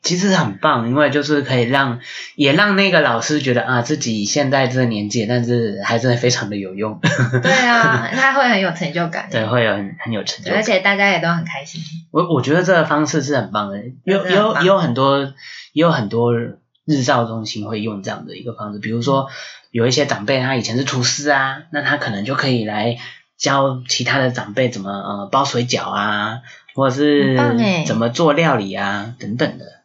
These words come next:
Speaker 2: 嗯。
Speaker 1: 那其实我觉得日照应该蛮好玩。
Speaker 2: 也蛮好玩的啦。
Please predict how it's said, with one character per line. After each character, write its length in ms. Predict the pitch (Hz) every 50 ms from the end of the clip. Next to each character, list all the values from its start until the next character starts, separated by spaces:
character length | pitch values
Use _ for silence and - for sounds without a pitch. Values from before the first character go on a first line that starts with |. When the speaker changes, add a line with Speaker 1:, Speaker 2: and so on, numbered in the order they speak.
| _ _ _ _ -
Speaker 2:
嗯。 320 | 165 165 - - - - _ _ _ _ _ _ _ _ _ -
Speaker 1:
那 140 | - 214 214
其 180 | - - 151
实 220 | 139 143 143 143 139
我 60 | 135
觉 160 | 120 120 123 120
得 100 | 123 123
日 220 | 131 156 151 131
照 400 | 123 147 135 123 117 110 107 107
应 80 | 117 117
该 240 | 117 117 117 113
蛮 180 | 110 101 98 101
好 200 | - - - -
玩。 220 | - - - - - _ _ -
Speaker 2:
也 140 | 190 170
蛮 220 | 165 160 160 160 170
好 160 | 170 151 143
玩 180 | 110 82 85 82
的 100 | 76 -
啦。 120 | - -